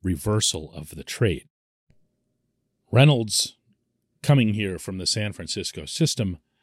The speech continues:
for Kutch is one of the few very, very bright spots on the Huntington record when it comes to trades. Nobody in their right mind, not Kutch himself,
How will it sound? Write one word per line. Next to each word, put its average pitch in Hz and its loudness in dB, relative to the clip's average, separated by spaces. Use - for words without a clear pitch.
for 90 -8
Kutch - 2
is 90 -6
one 104 -6
of 87 -10
the 85 -10
few 117 0
very, 104 2
very 92 -2
bright 80 -8
spots - -6
on 82 -4
the 85 -6
Huntington 92 -6
record 87 -6
when 76 -10
it 82 -14
comes 80 -6
to - -12
trades. 117 2
Nobody 113 4
in 82 -8
their 82 -8
right 85 -8
mind, 78 -12
not 143 -2
Kutch - 0
himself, - -2